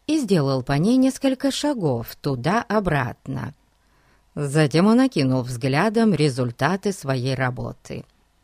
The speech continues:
«Здорово! Полная иллюзия, что грабитель Большая Нога нанес им еще один визит и оставил свои огромные следы, чтобы они могли как следует налюбоваться ими».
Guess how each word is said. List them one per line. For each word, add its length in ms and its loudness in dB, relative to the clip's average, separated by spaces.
«Здорово! 920 -2
Полная 800 2
иллюзия, 720 0
что 260 -2
грабитель 640 -2
Большая 500 -2
Нога 500 0
нанес 640 2
им 240 4
еще 720 0
один 380 2
визит 640 -2
и 140 -4
оставил 640 -2
свои 240 -2
огромные 520 2
следы, 640 -2
чтобы 400 -2
они 220 4
могли 340 2
как 280 0
следует 720 -2
налюбоваться 920 0
ими». 640 -4